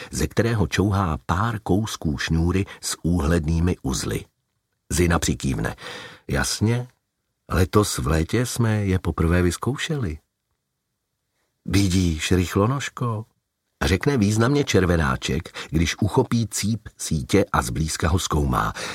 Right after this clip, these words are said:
„Takhle mají vypadat uzly. Jeden hezky jako druhý.“ „To víš, já mám ruce na těžkou práci,“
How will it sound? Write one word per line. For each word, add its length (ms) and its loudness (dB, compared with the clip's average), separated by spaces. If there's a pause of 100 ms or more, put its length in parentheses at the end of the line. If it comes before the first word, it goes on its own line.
(140)
„Takhle 440 2
mají 280 -2
vypadat 480 0
uzly. 540 0 (260)
Jeden 360 4
hezky 520 2
jako 360 -2
druhý.“ 640 -2 (800)
„To 120 2
víš, 320 2 (440)
já 100 4
mám 200 6
ruce 300 4
na 100 4
těžkou 400 4
práci,“ 680 0